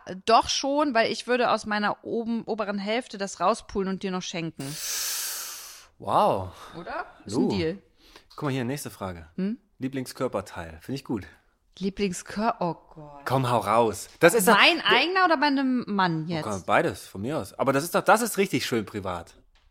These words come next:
Speaker 2: Das ist wirklich Robert und Lou ultra privat. Also privater geht's kaum.
Speaker 1: Okay, hm?
Speaker 2: Los, Lieblingskörperteil von Lou.
Speaker 1: Bei einem Mann.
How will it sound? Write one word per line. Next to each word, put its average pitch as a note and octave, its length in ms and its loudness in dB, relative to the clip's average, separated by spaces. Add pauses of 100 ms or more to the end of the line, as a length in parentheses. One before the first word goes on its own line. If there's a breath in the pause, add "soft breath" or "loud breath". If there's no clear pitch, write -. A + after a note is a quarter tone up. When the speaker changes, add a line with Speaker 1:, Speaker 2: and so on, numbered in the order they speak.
(300)
Speaker 2:
Das G#3+ 220 4
ist - 260 -4 (180 loud breath)
wirklich B3 460 2 (260 loud breath)
Robert G#3 400 6
und C#3+ 200 0
Lou F#3 320 4 (280 soft breath)
ultra F#3+ 440 6
privat. G2 580 0
Also B2+ 160 2
privater D3 400 6
geht's B2+ 280 -4
kaum. F2 340 -8 (680)
Speaker 1:
Okay, F#3+ 380 2 (100)
hm? G3 260 -2
Speaker 2:
Los, E3+ 240 0
Lieblingskörperteil F3 840 2 (520)
von C#3+ 200 0
Lou. G2 240 -4 (2000)
Speaker 1:
Bei F3+ 80 4
einem A3 200 4
Mann. D#3+ 300 6